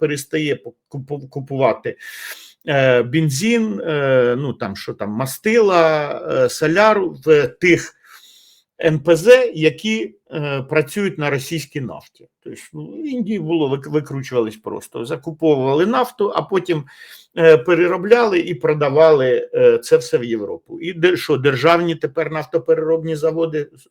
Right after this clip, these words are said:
залишаться без, е, без, без коп'я? Там, типа, так не може бути. От, є ще там чотири величезних, м, один із них Лукойлу і належить, е, ну, частково, частково російський, е, там, е, бізнес, ну, але три,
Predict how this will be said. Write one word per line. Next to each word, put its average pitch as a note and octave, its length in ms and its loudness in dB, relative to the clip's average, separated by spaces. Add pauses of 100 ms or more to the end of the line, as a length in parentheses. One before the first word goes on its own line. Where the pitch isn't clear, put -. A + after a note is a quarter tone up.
(120)
залишаться D#3 600 -6
без, C#3+ 360 -14 (540)
е, C3+ 580 0
без, C#3+ 360 -8
без C#3 280 -6
коп'я? G#3 460 -4 (200)
Там, A#2 200 -10
типа, A2+ 260 -14
так E3+ 300 -8
не A3+ 100 -2
може C3+ 340 -4
бути. G#2+ 280 -16 (580)
От, D3+ 300 4
є D#3 160 4
ще - 180 -6
там G#3 220 -2
чотири F3+ 400 0
величезних, D#3+ 960 0 (220)
м, C#3 440 -10
один C3+ 280 -2
із A#2+ 140 -4
них B2+ 340 -8
Лукойлу B2+ 540 -2
і A2+ 60 -2
належить, G#2 540 -4 (680)
е, D3 360 0
ну, B2 160 -4
частково, G2+ 560 -2
частково G2+ 520 -6
російський, - 720 -10
е, D3 240 2
там, E3 360 -6
е, D#3 280 0
бізнес, D3+ 580 -8
ну, E3+ 100 -4
але D3+ 260 4
три, F3 500 4